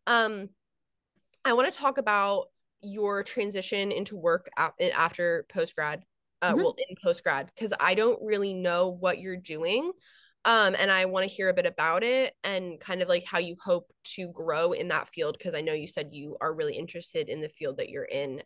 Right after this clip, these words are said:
Speaker 1: and want
Speaker 2: Mm-hmm.
Speaker 1: to, to grow in it.
Speaker 2: Yeah, absolutely. So I work in design thinking. I, I, my, my position is a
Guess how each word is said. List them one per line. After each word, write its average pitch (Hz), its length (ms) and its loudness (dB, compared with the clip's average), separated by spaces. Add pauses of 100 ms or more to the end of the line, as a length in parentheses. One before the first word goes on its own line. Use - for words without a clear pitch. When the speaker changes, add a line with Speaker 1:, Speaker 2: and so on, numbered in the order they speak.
Speaker 1:
and 147 220 -6
want 320 220 0
Speaker 2:
Mm-hmm. - 360 -16
Speaker 1:
to, 175 60 -20 (260)
to 226 120 -6
grow 262 240 0
in 120 100 -8
it. - 120 -18 (380)
Speaker 2:
Yeah, 320 220 4
absolutely. 233 640 0 (260)
So 269 360 6
I 240 180 6
work 277 500 4
in 233 180 2
design 214 360 2
thinking. 214 480 -2 (560)
I, 214 300 4 (280)
I, 214 480 2
my, 220 300 0
my 226 240 0
position 214 600 -4
is 185 340 -4
a 185 220 -2